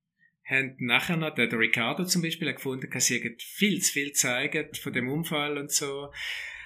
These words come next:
Aber ich find also auch, in dem Moment, wo du ihn siehst, aus dieser Flammenhöhle rausgumpen und, und du weisst, okay,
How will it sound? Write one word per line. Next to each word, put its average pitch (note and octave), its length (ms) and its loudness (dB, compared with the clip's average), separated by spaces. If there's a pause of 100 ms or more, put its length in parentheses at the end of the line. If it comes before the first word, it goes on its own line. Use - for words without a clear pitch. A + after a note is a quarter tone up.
(240)
Aber E3 220 6
ich F#3 100 8
find G#3 260 10
also F#3+ 220 10
auch, D#3 260 8
in B2+ 140 8
dem F#3+ 220 10
Moment, F#3 500 10
wo D3 80 6
du D#3 160 2
ihn D#3 220 6
siehst, D3+ 520 8
aus F3+ 220 10
dieser C#3 220 4
Flammenhöhle D3 1000 4
rausgumpen D3+ 1000 6
und, B2+ 340 -4
und C3 280 -4
du C#3 140 2
weisst, C#3+ 500 10
okay, C#3 640 6